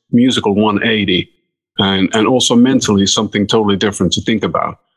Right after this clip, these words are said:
'cause I didn't have to think about writing songs. I, we were performing stuff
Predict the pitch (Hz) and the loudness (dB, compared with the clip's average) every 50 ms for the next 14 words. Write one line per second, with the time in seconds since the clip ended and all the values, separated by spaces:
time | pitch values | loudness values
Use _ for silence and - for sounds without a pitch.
0 | _ _ - - 107 101 95 - - 120 107 117 117 113 110 117 110 - - - | _ _ -4 0 0 0 0 -2 -2 -2 -2 0 0 0 0 0 -4 -6 -6 -4
1 | 110 101 95 98 95 98 101 98 98 92 - - 107 104 101 101 98 90 - - | -2 0 0 0 0 0 0 0 0 0 0 0 0 0 0 0 0 -2 -2 -2
2 | 113 107 - 113 113 113 113 107 110 107 104 - 104 - - 120 113 107 104 98 | -2 0 2 2 4 4 4 4 2 0 -2 -2 -4 -2 0 0 2 2 2 0
3 | - - - 104 101 | 0 0 0 -2 -2